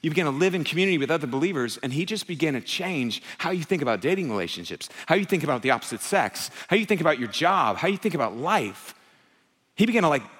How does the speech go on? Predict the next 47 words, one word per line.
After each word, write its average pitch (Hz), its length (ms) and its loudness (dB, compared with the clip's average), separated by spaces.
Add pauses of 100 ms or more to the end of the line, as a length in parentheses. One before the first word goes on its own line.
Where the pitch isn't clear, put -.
(320)
lead 180 340 4
you 160 140 2
to 147 80 2
forgive 147 640 -2
that 131 180 -2 (680)
parents 175 420 0
who 131 100 -2
really 131 460 0
hurt - 440 -2
you. - 180 -10 (1120)
And 143 80 0
it 143 40 2
was 135 100 -2
because 127 280 -2
he 196 100 0
began 151 300 -2
to 117 60 -4
come 185 300 -2
in 165 300 -2 (260)
and 131 240 0
make 170 200 2
his 156 160 -2
home 160 400 -2
in 135 120 -4
your 127 140 0
heart 139 280 0 (540)
and 139 160 -2
begin 135 320 0
to 117 60 -2
change. 110 880 -6 (580)
That 131 80 -4
you 160 120 0
begin 180 180 2
to 143 80 0
go, 131 160 2
"Man, 131 320 -2 (360)
I've 156 200 4
never 180 400 2
dated 156 340 6
a 139 60 2
guy 131 320 6
actually, 131 680 2
like, 120 240 0
and 117 100 -2
kept 143 220 0
physical 139 380 -2
boundaries," 139 560 0